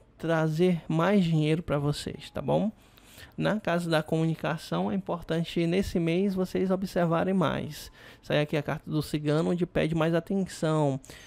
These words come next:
é, evitar alguns conflitos, ficar mais na sua, ficar mais tranquilo, principalmente quando você tiver certo, quando você tiver certa, tá bom? Você que sabe da sua parte. Deixa as pessoas falarem, observe, aí você vai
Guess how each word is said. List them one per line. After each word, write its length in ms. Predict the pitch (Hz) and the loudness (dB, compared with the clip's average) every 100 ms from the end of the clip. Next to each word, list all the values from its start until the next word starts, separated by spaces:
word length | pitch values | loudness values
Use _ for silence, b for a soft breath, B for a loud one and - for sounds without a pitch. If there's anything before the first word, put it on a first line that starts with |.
| B B | B B
é, 480 | - 143 139 143 139 | -2 2 4 4 2
evitar 300 | 143 156 156 | 2 0 -2
alguns 340 | 151 143 139 - | -2 -2 -4 -4
conflitos, 1080 | 147 143 - 208 214 202 196 202 180 180 - | -8 -8 -2 2 4 4 2 2 2 2 -2
ficar 240 | 160 147 | -4 -4
mais 200 | 147 151 | -4 -4
na 140 | 160 | -8
sua, 840 | 147 - 220 226 226 214 208 202 190 | -10 -6 -2 2 4 4 4 4 2
ficar 220 | - - | -2 -4
mais 280 | 156 156 - | 0 0 -2
tranquilo, 560 | - 190 - 190 208 202 | -6 -6 -2 2 2 4
principalmente 560 | 196 220 - 254 214 | 0 0 -4 -4 -4
quando 220 | - 214 202 | -4 -4 -2
você 320 | 202 - 185 | -2 -2 -2
tiver 300 | 190 170 170 | -2 0 -2
certo, 640 | - 151 151 156 147 - | -2 -2 0 0 -2 -8
quando 180 | - 151 | -6 -4
você 220 | 147 160 | -4 -4
tiver 240 | 147 156 151 | -4 -2 -4
certa, 580 | - 151 147 143 - | -4 0 0 0 -8
tá 160 | - 147 | -12 -6
bom? 260 | 151 156 170 B B B B | 0 0 0 B B B B
Você 360 | - 151 - 180 | -6 -6 -4 -6
que 120 | - | -6
sabe 460 | - 165 151 165 170 B B - | -8 -2 -2 -2 -6 B B -8
da 100 | 165 | -8
sua 220 | - 180 | -2 -4
parte. 680 | - 156 156 156 160 - - - B B B - | -2 -2 2 0 -2 -10 -10 -12 B B B -10
Deixa 260 | - 196 208 | -4 -2 -2
as 60 | |
pessoas 360 | - 190 185 - | -2 0 0 0
falarem, 640 | - 170 143 147 147 147 | 0 2 4 4 4 2
observe, 720 | 143 175 - 147 151 156 151 | 0 -4 -4 0 2 2 0
aí 140 | 143 151 | 0 0
você 240 | 160 - | -2 -2
vai 220 | 160 170 | 0 -2